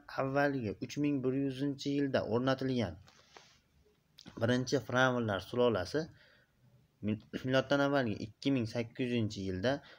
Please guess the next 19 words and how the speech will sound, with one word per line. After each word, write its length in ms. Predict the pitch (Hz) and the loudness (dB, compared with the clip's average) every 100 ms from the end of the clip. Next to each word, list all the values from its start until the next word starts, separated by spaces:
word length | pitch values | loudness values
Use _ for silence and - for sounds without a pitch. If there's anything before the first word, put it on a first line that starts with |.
| _ | _
zodagonlar 680 | 107 123 131 143 131 90 90 | 2 4 6 4 2 0 -4
isyoni 340 | - 139 113 | -4 0 2
natijasida 520 | 98 110 113 107 95 92 | 2 0 -2 -4 -4 -2
ag'darib 380 | 110 113 90 | -2 -2 -2
tashlanadi. 520 | - 104 - 95 80 - - - - _ | -4 -6 -6 -8 -10 -16 -20 -20 -20 _
E'tibor 460 | 110 110 123 117 | -8 2 2 4
bering, 260 | 127 127 123 | 2 0 0
qadrli 360 | 120 120 117 117 | 0 0 0 0
do'stlar, 500 | 120 123 151 120 - _ _ _ _ _ | 0 0 -2 -2 -4 _ _ _ _ _
Misrda 540 | 104 107 143 135 127 120 87 90 | -4 0 2 2 2 0 0 -4
jami 380 | 90 120 135 101 | 0 2 2 -2
o'ttizdan 580 | - 120 - 131 143 143 | -4 -6 -6 -2 0 2
ortiq 380 | 143 135 - 135 | 0 -2 -2 -4
sulola 400 | - 139 135 139 | -4 -2 0 0
vakillari 600 | 131 131 - 135 139 131 | -2 -6 -4 0 2 2
boshqargan 560 | 120 123 - 135 135 120 | 0 -2 -2 0 0 0
davlatlar 500 | 123 131 135 135 120 | 0 2 2 0 -2
mavjud 380 | 110 117 120 110 | 0 -2 -2 -4
bo'lsa, 380 | 98 107 104 | -2 -2 0